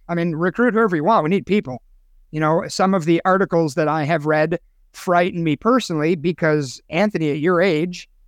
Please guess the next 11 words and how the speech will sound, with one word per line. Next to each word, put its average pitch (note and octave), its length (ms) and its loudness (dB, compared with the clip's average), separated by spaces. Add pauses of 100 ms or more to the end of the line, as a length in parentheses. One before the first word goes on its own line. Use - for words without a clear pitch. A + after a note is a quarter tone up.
(120)
Jim, F3 300 0
at D#3 60 -2
your F3+ 240 2
age, D#3+ 480 -2 (240)
my D3+ 140 -2
younger E3 340 0
son, E3+ 260 -4
Jay, E3+ 200 0
at D3 80 -2
his F3+ 200 0
age, D3+ 380 -4